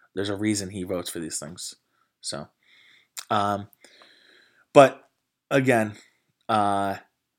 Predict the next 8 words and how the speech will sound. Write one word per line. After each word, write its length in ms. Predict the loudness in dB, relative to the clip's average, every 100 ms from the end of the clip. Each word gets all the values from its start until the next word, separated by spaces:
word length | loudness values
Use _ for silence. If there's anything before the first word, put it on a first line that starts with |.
| _
that's 240 | 2 2 4
why 180 | 4
I 40 | 4
gave 380 | 2 2 2 2
Little 200 | 2 2
Women 240 | -2 -6
a 60 | -4
seventy-seven. 840 | -2 -4 -6 -6 -4 -4 -6 -12